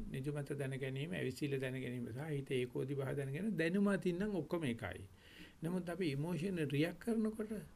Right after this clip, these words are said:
black and white ඩිෆරන්ස් එකක් තියෙනවනේ. ඉතින් අපිට තියෙන ට්‍රේනින් එකක් දැන්. අපි තේරුම් ගන්න ඕනේ මේ ඔය අපේ ඉමෝෂනල් රියැක්ෂන් එක පැත්තක දාලා මේ වගේ තියෙන නිදිමතත් දත යුත්තක්. ඇවිසිල්ලත් දත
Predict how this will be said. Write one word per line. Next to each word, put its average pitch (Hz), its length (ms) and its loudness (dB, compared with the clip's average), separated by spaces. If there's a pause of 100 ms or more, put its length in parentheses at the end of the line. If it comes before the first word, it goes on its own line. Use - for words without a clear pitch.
(120)
black - 360 -6
and 202 180 0
white 190 220 0
ඩිෆරන්ස් 175 380 0
එකක් 185 160 0
තියෙනවනේ. 185 340 0
ඉතින් 196 160 0
අපිට 180 200 2
තියෙන 208 280 0
ට්‍රේනින් 202 400 4
එකක් 175 180 0
දැන්. 170 160 -6 (960)
අපි 151 200 -2
තේරුම් 143 320 4
ගන්න 135 240 0
ඕනේ 143 220 -2
මේ 170 300 -2 (300)
ඔය 67 160 -6
අපේ - 240 -2
ඉමෝෂනල් 160 640 -2
රියැක්ෂන් 151 440 -2
එක 135 120 -2
පැත්තක 123 420 -6
දාලා 120 240 -4
මේ 165 140 -4
වගේ 151 220 -4
තියෙන 165 260 -2 (360)
නිදිමතත් 131 480 -2 (100)
දත 123 320 0
යුත්තක්. 107 320 -4 (920)
ඇවිසිල්ලත් 127 680 -2
දත 117 260 -2